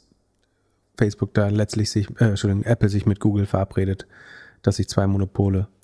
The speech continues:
gegenseitig schützen und denen die Monopolrente sich gegenseitig teilen. Ähm, von daher, also ich bin ja selten auf der Seite von Facebook, aber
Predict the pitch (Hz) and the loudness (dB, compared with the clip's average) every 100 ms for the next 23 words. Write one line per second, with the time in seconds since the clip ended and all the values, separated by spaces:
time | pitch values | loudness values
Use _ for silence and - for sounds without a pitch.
0 | _ - 101 98 92 98 - 101 - 101 | _ -2 0 0 0 -2 -2 -2 0 0
1 | 98 101 101 101 98 98 101 98 101 95 | 0 0 0 0 -2 -2 0 2 0 -2
2 | - 104 101 98 - _ 107 101 101 107 | -2 0 2 0 -4 _ 0 2 2 2
3 | 98 120 - 113 107 - 104 98 101 98 | 0 -2 -4 -2 0 0 0 2 0 -2
4 | 98 - 107 101 107 117 - 101 98 98 | -6 0 0 2 -2 -4 -2 0 2 2
5 | 98 - - - - - - - - - | 0 -4 -20 -18 -16 -16 -16 -16 -18 -20
6 | - - - 117 110 113 123 107 110 - | -20 -20 0 2 4 2 2 2 0 4
7 | 123 110 123 131 123 120 117 117 113 107 | 4 4 2 2 2 4 2 2 2 2
8 | 117 - - - 107 104 104 | 0 0 -2 2 2 2 0